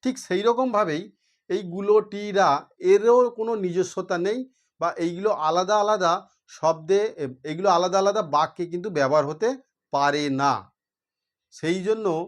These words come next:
এইগুলোকে কোনো না কোনো শব্দকে আশ্রয় করে ব্যবহার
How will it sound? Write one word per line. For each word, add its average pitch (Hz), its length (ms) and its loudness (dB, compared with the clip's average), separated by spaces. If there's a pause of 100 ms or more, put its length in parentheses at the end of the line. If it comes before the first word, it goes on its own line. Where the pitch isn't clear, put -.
(520)
এইগুলোকে 202 560 -4
কোনো 208 220 -4
না 214 140 -4
কোনো 208 220 -6
শব্দকে 185 680 0 (320)
আশ্রয় 185 500 0
করে 196 200 -2
ব্যবহার 175 400 2